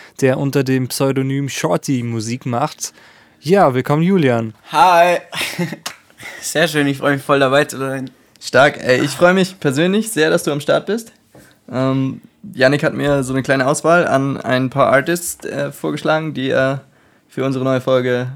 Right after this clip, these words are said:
Speaker 3: an Bord holen konnte. Und, ähm, genau, ich habe mir irgendwo zwischen Tür und Angel den, den ganzen Content reingezogen. Und,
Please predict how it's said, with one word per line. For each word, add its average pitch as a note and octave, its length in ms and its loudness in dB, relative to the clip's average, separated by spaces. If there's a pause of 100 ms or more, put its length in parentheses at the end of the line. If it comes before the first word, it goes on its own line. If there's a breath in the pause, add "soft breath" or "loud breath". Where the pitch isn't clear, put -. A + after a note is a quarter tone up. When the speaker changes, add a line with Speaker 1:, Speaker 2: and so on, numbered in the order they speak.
(100)
Speaker 3:
an A#2 180 -2
Bord C#3 220 -2
holen D#3 360 -4
konnte. F3 440 -4
Und, C3 540 -4 (120)
ähm, B2 380 -8 (360)
genau, B2 220 -2
ich A2+ 120 -6
habe A2+ 80 -6
mir B2 100 -2
irgendwo C#3 320 -2
zwischen C3 240 -10
Tür C3 140 -6
und B2+ 80 -4
Angel C#3 280 -2
den, B2 340 -4
den A#2+ 140 -6
ganzen B2 260 -6
Content C3 360 -6
reingezogen. C#3 520 -4
Und, A#2+ 440 -8